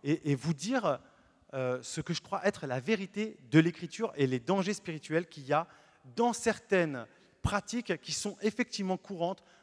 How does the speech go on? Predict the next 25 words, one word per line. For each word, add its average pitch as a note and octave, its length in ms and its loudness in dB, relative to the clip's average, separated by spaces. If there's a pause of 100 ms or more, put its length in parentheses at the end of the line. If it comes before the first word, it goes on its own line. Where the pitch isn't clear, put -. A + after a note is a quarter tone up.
dans F#3+ 240 6
d'autres F#3 280 2
confessions D#3 420 -2
chrétiennes. G2+ 380 -8 (1600)
Si - 200 -6
vous F3 120 -8
pensez A3 320 -2
que F3+ 100 -4
je D3 80 -4
suis E3+ 240 -4
là C#3+ 460 6
pour, C3+ 280 -2
euh, G#2 320 0 (120)
pour B2 160 -10
bâcher F#3+ 360 8
du D3+ 100 -12
catholique, D3+ 500 0 (840)
vous D3+ 220 0
vous G3+ 80 2
trompez. C#3+ 320 -6 (3250)
Il C#3 60 2
y - 20 12
a D#3 60 12
un F3 40 12
verset G3+ 400 6